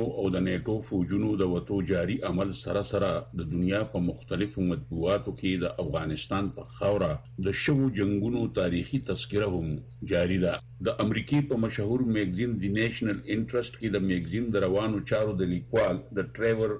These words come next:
فلیسټ یو تفصیلي معلوماتي ریپورت خور شوی دی. د ریپورت سرخط دی چې آیا د روس او د امریکې نه پس به چین افغانستان ته د ننوتو زړه وکړی شي؟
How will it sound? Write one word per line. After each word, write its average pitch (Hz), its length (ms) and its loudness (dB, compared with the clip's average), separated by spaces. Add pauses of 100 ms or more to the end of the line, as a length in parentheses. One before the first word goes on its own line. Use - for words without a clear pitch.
فلیسټ 110 560 -2
یو 92 40 4 (120)
تفصیلي 98 480 -2
معلوماتي 92 580 0
ریپورت 95 540 -2
خور 92 260 0
شوی 98 300 2
دی. 85 100 2 (260)
د 92 160 2
ریپورت 104 360 -2
سرخط 101 520 -2
دی 104 140 4
چې - 360 -6 (260)
آیا 101 180 2 (320)
د 101 160 4
روس 131 160 2 (140)
او 98 180 2
د 92 160 -6
امریکې 90 360 -2 (100)
نه 92 120 -2
پس 110 220 0
به 95 220 -2
چین 95 280 2 (260)
افغانستان 95 800 0
ته 98 160 2
د 95 140 0
ننوتو 90 640 0
زړه 104 200 2 (360)
وکړی 123 420 2
شي؟ 113 160 -2